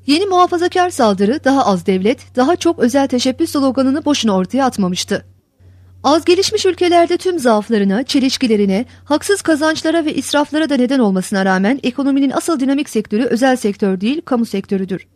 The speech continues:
Bin dokuz yüz ellilerde liberalizm dalgası zihinleri sardığında da daha çok özel teşebbüs sloganı ortalığı kaplamıştı. Dönemin Başbakanı Adnan Menderes, başlangıçta Batı'dan ihraç edilen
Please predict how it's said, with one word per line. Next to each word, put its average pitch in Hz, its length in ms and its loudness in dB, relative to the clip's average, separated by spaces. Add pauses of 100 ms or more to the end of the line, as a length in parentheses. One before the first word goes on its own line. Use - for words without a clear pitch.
(720)
Bin 277 140 0
dokuz 370 260 0
yüz 381 140 -2
ellilerde 240 580 2
liberalizm 285 600 0
dalgası 262 400 0
zihinleri 254 400 0
sardığında 208 480 0
da 262 140 -2
daha 262 160 2
çok 339 180 -2
özel 294 240 0
teşebbüs 277 460 -2
sloganı 196 380 0
ortalığı 196 360 -2
kaplamıştı. 196 640 -4 (540)
Dönemin 339 340 2
Başbakanı 349 500 0
Adnan 226 300 2
Menderes, 196 500 0
başlangıçta 247 600 0
Batı'dan 226 340 0
ihraç 196 340 0
edilen 196 380 -2